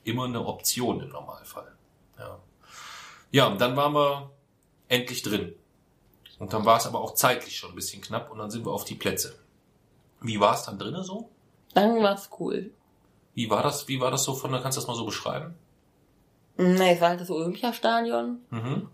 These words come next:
Speaker 2: Und wir waren so relativ weit oben.
Speaker 1: Mhm.
Speaker 2: Und die, die coolsten Plätze waren so schon außerhalb des Stadions eigentlich, wo es sozusagen dann so gleich runterging. Aber da
Speaker 1: Mhm.
Speaker 2: waren wir, waren wir leider nicht.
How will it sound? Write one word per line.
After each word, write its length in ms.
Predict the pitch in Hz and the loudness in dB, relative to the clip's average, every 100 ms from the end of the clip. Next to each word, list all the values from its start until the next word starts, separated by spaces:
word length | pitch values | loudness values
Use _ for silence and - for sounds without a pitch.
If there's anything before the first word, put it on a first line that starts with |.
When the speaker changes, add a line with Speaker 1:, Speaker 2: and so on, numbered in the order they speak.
| _ | _
Speaker 2:
Und 200 | 175 175 | 2 6
wir 120 | 170 | 6
waren 340 | 156 165 170 170 | 6 6 4 2
so 400 | 160 156 - - | 0 0 0 2
relativ 400 | 165 175 175 185 | 4 4 2 0
weit 220 | 160 151 | 2 2
oben. 540 | - 175 220 240 254 - - | 6 6 6 2 -2 -12 -10
Speaker 1:
Mhm. 360 | 110 131 233 - _ _ _ _ _ _ | -6 -4 -4 -8 _ _ _ _ _ _
Speaker 2:
Und 760 | - 175 165 170 175 - - - _ - 554 - _ _ _ - | 4 6 6 2 -2 -4 -6 -10 _ -20 -18 -18 _ _ _ 0
die, 120 | 185 | 2
die 200 | 180 180 | 4 2
coolsten 300 | 180 226 226 | 6 4 4
Plätze 340 | 214 214 208 196 | 4 4 4 2
waren 280 | 190 190 190 - - | 2 0 -6 -20 0
so 320 | - 190 - - - | 8 8 8 0 -8
schon 220 | - 180 | -2 4
außerhalb 520 | - 196 226 220 214 | 6 6 8 6 4
des 120 | 214 202 | 0 -2
Stadions 520 | - 185 233 233 226 | 0 0 0 -6 -6
eigentlich, 520 | - 233 - 220 - - - | -2 -2 -2 -4 -6 -14 0
wo 80 | - | 4
es 100 | 196 | 4
sozusagen 360 | 196 - 196 190 | 2 0 2 2
dann 120 | 180 | 2
so 100 | 180 | 4
gleich 220 | 170 175 | 4 4
runterging. 640 | 170 175 180 - - 180 - _ - | 2 0 0 -6 -10 -12 -16 _ -4
Aber 100 | 160 | 2
da 100 | 175 | 6
Speaker 1:
Mhm. 40 | |
Speaker 2:
waren 200 | 180 185 | 6 4
wir, 140 | 156 - | -2 0
waren 220 | 165 170 | 0 0
wir 80 | - | 0
leider 240 | - - | 0 -2
nicht. 320 | - - - | -6 -10 -14